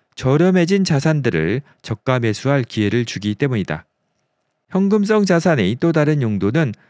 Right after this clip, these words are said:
투자자가 감당할 수 있는 위험 수준에 맞춰 포트폴리오의 위험도를 조절해 줄 수 있다는 것이다.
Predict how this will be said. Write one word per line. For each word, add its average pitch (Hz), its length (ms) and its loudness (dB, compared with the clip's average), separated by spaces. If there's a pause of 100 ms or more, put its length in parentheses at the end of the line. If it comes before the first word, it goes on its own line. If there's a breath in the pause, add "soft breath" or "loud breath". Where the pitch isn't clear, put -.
(160 soft breath)
투자자가 165 580 2
감당할 143 540 0
수 143 140 -4
있는 110 500 -2
위험 151 280 0
수준에 123 460 -2
맞춰 123 560 -2 (340 soft breath)
포트폴리오의 170 840 2
위험도를 135 680 0 (200 soft breath)
조절해 117 400 -2
줄 117 160 -6
수 - 160 -6
있다는 107 360 -4
것이다. 104 380 -6